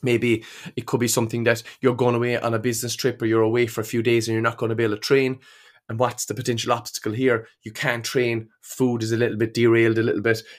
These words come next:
You're gonna have a little bit less control around your, your, your, your diet. Okay, what can you potentially do?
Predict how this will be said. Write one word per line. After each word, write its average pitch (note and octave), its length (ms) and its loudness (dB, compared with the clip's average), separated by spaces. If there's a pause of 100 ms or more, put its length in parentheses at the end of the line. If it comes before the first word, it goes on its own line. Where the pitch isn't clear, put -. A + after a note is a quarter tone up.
You're A2 160 0
gonna A2+ 220 2
have A2+ 140 4
a - 20 4
little A2+ 200 2
bit A2 120 2
less A2+ 240 2
control A2+ 380 0
around A2+ 320 4
your, A2+ 140 2
your, A2 360 2
your, G#2+ 220 0
your G#2+ 140 0
diet. A#2 380 2 (440)
Okay, A2+ 260 2
what A2+ 300 -4
can A#2+ 100 -4
you A2+ 80 -2
potentially G#2+ 460 -6
do? F#2+ 240 -6